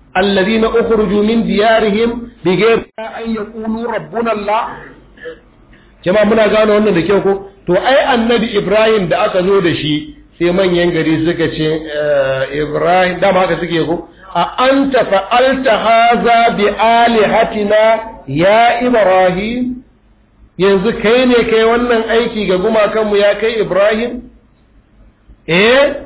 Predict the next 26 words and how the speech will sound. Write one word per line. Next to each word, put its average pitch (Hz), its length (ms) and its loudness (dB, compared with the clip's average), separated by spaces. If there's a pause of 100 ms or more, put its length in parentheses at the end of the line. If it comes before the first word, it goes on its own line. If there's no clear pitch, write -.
(1040)
To 170 80 -4
ka 240 280 0
san 262 140 4
shi 277 200 0
babban 202 480 0
ba 196 180 4
kwakwalwa, 180 640 2
ba 214 120 4 (140)
saiti, 185 360 0
ba 196 320 2
ilimi, 185 300 0
ba 185 260 2
sanin 175 240 0
ya 165 180 4
kamata. 156 600 2 (280)
Ai 180 180 4
annabi 180 340 2
Ibrahim 165 340 2
sai 160 80 2
ya 160 100 2
ce 165 140 0
me? 139 140 2 (480)
"Mm-mm, 180 560 -2 (360)
bal 185 200 4 (440)
fa'alahu 180 840 2
kabiruhum 170 800 0